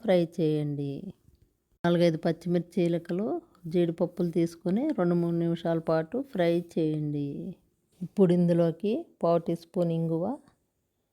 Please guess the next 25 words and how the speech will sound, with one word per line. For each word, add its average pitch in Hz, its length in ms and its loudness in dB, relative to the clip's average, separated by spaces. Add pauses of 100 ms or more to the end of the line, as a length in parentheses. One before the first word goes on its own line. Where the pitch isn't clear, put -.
పసుపు - 320 0
ఒక 175 100 -2 (100)
టేబుల్ 165 380 2
స్పూను, 165 380 -4 (480)
మిరియాల 175 440 4
పొడి 180 220 2
హాఫ్ 165 220 -2
టీ 170 160 0
స్పూన్ 165 360 -6
తీసుకొని 165 460 -4 (340)
అంతా 170 260 0 (120)
కలిసేలా 160 480 -4
కలుపుకొని 165 480 -4 (100)
రెండు 175 200 0
నిమిషాల 165 340 0 (100)
పాటు 160 300 -4 (160)
ఫ్రై 165 180 0 (200)
చేయండి. 151 520 -4 (1120)
ఇప్పుడు 190 300 6
ఈ - 20 6 (100)
రైస్లోకి 170 560 2 (120)
పోపును 175 420 2
తీసుకొని 190 480 -2
అంతా 175 240 2 (100)
కలిసేలా 160 480 2